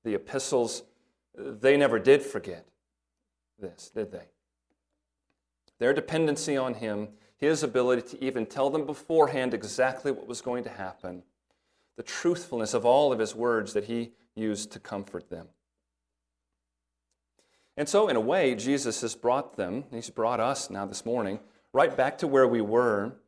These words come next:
before the disciples decided to open their mouth and re-, respond to him. He, he has us again now in a place of settled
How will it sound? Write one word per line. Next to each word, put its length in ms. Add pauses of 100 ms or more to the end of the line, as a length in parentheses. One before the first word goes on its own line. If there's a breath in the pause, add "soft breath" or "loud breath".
(480)
before 720
the 180
disciples 720
decided 460
to 100
open 340
their 100
mouth 260
and 160
re-, 80 (140)
respond 600 (300)
to 160
him. 180
He, 160
he 180
has 380
us 160
again 360
now 300 (240 soft breath)
in 120
a 40
place 440
of 140
settled 680